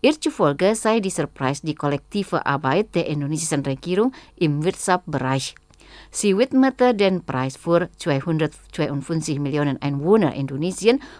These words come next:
und etwa achtundsiebzigtausend Mitarbeiter im Finanzministerium, die zusammengearbeitet haben, um die Staatsfinanzen mit der Integrität und großen Verpflichtung für den gerechten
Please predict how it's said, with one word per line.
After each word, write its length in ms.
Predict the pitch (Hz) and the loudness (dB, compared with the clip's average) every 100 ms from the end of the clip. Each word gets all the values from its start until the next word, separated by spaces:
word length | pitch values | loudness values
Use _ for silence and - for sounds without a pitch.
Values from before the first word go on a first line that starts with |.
| - | -2
und 220 | 185 190 | 0 2
etwa 360 | 220 226 214 226 | 0 -2 0 2
achtundsiebzigtausend 1120 | - 196 185 156 175 - 156 - 151 156 143 | 2 0 0 -4 -4 -6 -6 -2 -2 0 -2
Mitarbeiter 720 | 139 - 139 139 135 147 220 277 - - - | -2 -4 -4 0 0 2 2 0 -8 -18 -2
im 220 | 254 247 | 2 2
Finanzministerium, 1120 | 233 196 165 123 156 139 - 175 180 233 349 - - - - | 2 4 2 2 -2 -2 0 2 4 2 0 -4 -20 -14 0
die 140 | 311 | 0
zusammengearbeitet 1300 | 269 240 196 190 180 170 156 147 151 139 139 147 - - | 2 2 2 4 2 0 0 0 2 0 0 -6 -8 0
haben, 420 | 175 185 208 220 - - - | 2 4 2 -2 -12 -12 2
um 220 | 185 175 | 4 4
die 120 | 156 | 0
Staatsfinanzen 1000 | - 139 147 - 165 160 190 - 202 202 | 0 0 0 0 2 2 2 0 0 2
mit 200 | 170 165 | 0 0
der 140 | - | -2
Integrität 760 | 160 143 180 175 202 214 262 - - - | 0 -2 -2 -2 -4 6 4 4 -20 -4
und 260 | 180 165 151 | 2 2 4
großen 360 | 240 240 147 | 2 4 0
Verpflichtung 640 | 127 131 175 165 - 185 190 | -2 -6 -6 -4 0 0 0
für 180 | 170 | -2
den 220 | 151 147 143 | 0 0 0
gerechten 580 | 139 175 - 175 180 | 0 -2 0 -2 -2